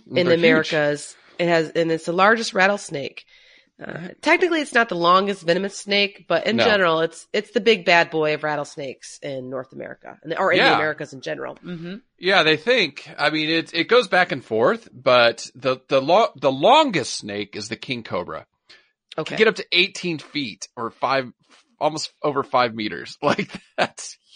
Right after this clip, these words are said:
Speaker 1: huge.
Speaker 2: That's, that's silly. <laughs> I can't
Speaker 1: I
Speaker 2: even, I don't even, I don't even, yeah.
Speaker 1: I can't wait till we cover them. I'm obviously we're gonna cover them at, at some point. And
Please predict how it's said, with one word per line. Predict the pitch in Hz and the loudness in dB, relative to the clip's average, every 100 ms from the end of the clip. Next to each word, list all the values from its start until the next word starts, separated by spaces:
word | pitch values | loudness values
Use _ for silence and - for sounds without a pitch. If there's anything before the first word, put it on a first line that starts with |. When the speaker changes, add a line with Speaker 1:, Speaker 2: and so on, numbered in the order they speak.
| _ | _
Speaker 1:
huge. | - - _ 165 - _ - | -8 -8 _ -8 -8 _ -6
Speaker 2:
That's, | 233 240 196 202 - - 214 - | -4 -4 -6 -8 -8 -14 -16 -6
that's | 190 - - | -2 -2 -4
silly. | - 262 151 - - | -6 -4 -6 -8 -8
<laughs> | - | -2
I | 330 | 0
can't | - 285 233 202 | 2 2 4 4
Speaker 1:
I | |
Speaker 2:
even, | 190 | 4
I | 185 190 | 2 -2
don't | 185 | -2
even, | 175 - | -4 -2
I | 196 | 0
don't | 196 | 0
even, | 175 156 - | -4 -6 -10
yeah. | 151 127 180 185 185 190 - - | -8 -6 -6 -10 -8 -8 -6 -2
Speaker 1:
I | 156 | 2
can't | 202 196 | 4 4
wait | 175 165 | 4 2
till | 156 | -4
we | 143 | -2
cover | 131 117 110 | 0 2 2
them. | 104 101 | 2 0
I'm | 117 | 2
obviously | 127 139 139 120 | 4 4 2 -4
we're | 110 | -6
gonna | 101 | -4
cover | 110 101 | -4 -4
them | 98 98 95 120 | -4 -6 -10 -16
at, | 92 - | -16 -12
at | - 110 | -12 -6
some | 127 110 | -6 -6
point. | - 104 - 120 | -6 -8 -8 -2
And | 113 110 107 107 98 | 2 4 4 2 -2